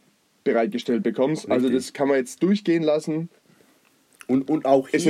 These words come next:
Speaker 2: hier
Speaker 1: aber auch nicht so eine tolle Lobeshymne.
Speaker 2: Ja, ich habe ja auch nur gesagt, so halb.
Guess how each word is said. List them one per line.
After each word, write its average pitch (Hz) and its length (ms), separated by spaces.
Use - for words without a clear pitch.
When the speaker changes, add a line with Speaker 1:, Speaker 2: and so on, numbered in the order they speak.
Speaker 2:
hier - 20
Speaker 1:
aber 165 160
auch 139 100
nicht 151 140
so 147 80
eine 139 140
tolle 131 240
Lobeshymne. 107 560
Speaker 2:
Ja, 87 320
ich 107 160
habe 131 100
ja 127 60
auch 117 60
nur 120 100
gesagt, 113 260
so 95 160
halb. 87 220